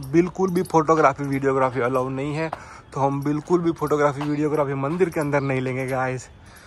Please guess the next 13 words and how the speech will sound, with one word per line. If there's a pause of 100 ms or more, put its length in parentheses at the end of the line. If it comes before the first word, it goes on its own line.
(480)
और
ये
देखिए,
ये
है
बाड़मेर (1000)
जिसकी
हम
बात
कर
रहे
थे
guys।